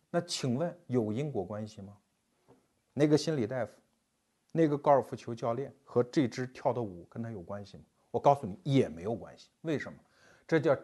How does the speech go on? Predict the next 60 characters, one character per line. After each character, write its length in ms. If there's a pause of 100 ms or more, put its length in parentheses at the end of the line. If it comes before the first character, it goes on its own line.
(120)
正 280
常 280
的 200
回 360 (120)
归 260 (140)
平 360
均 380
值 300
的 120
活 300
动。 100 (840)
换 220
句 40
话 160
讲， 140 (400)
他 100
背 300
疼 240
的 80
受 180
不 120
了 200
的 80
时 140
候， 180 (220)
也 140
就 120
是 240 (120)
达 160
到 180
这 100
个 80
平 240
均 160
值 160
的 80
峰 480
值 140 (400)
啊， 240 (400)
他 160
这 260
个 80
时 140
候 160
选 260
择 140
会 160
去 220
看 180
心 180
理 80
医 160
生。 140 (640)
看 200
完 140
了， 80 (140)
你 140
看 380
不 80
看 220